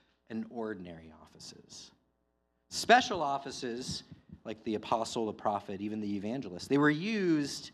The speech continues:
in crucial ways to help establish the church, especially in the first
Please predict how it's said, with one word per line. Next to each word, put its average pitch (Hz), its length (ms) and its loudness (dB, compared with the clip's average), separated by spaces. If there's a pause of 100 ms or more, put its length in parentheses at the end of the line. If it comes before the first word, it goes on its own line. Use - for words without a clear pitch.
(440)
in 139 320 4
crucial 196 640 2
ways 123 640 -4 (260)
to - 80 -6
help 143 340 2
establish 131 880 -2
the - 100 -16
church, - 580 -20 (720)
especially 156 440 -4
in 135 80 0
the 131 60 -4
first 135 420 -6